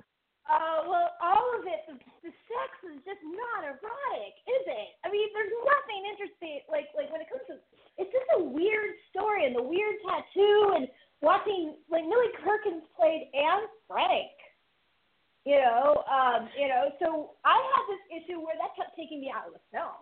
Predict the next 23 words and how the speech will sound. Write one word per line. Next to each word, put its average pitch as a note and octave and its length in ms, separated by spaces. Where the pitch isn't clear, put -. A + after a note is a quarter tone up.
I B3+ 80
was A#3+ 80
like, - 320
Anne G#4 240
Frank G#4+ 320
is, F#4 160
shouldn't G#4+ 320
be G4 60
naked, F4+ 560
um, A3+ 640
even D#4+ 240
though G4 320
there E4+ 160
are G4 240
cut G4 160
out D#4+ 240
parts F#4 240
of E4 80
the C4 240
diary D#4+ 560
where B3 220
she - 180
is, A4 640